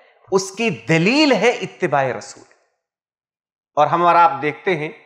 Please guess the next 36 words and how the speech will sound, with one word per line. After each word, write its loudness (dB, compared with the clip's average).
कि -4
ना 0
तो 0
मीलाद 2
नबी -2
ने 2
खुद 0
मनाया, 0
ना 2
आपके 2
सहाबा 0
ने 2
मनाया, 2
ना 0
ताबईन 2
ने 4
मनाया, 2
ना -2
तबा 2
ताबईन 2
ने 0
मनाया, 2
ना 2
किसी -6
हदीस -4
में 2
इसका 0
जिक्र -2
है। 2
अब -4
जाहिर -2
सी -12
बात 0
है, 2
जो 4
चीज़ -4